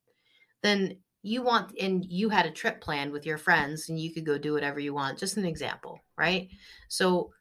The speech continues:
you wanna take that kindness. So let's say you s-, first start arguing. "No, I don't wanna do that. I already had something planned. We said you were celebrating your birthday the day before,"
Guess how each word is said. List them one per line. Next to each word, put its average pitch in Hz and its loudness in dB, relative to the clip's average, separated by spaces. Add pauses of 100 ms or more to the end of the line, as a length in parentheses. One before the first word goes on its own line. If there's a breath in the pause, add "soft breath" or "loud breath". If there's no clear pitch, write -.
(560)
you 247 2
wanna 214 2 (320)
take 294 0
that - 4
kindness. - -2
So - -4
let's 240 0
say 262 6
you 220 2
s-, 208 -4
first 202 -2
start 185 4
arguing. 165 2
"No, 165 0
I 190 6
don't 220 4
wanna 214 2
do 196 -2
that. 190 4
I 196 4
already 226 2
had 202 -6
something 208 -4
planned. 190 -4
We 214 -4
said 220 -2
you 190 -4
were 190 -4
celebrating 208 -4
your 196 -4
birthday 180 2
the 170 -2
day 165 2
before," 165 0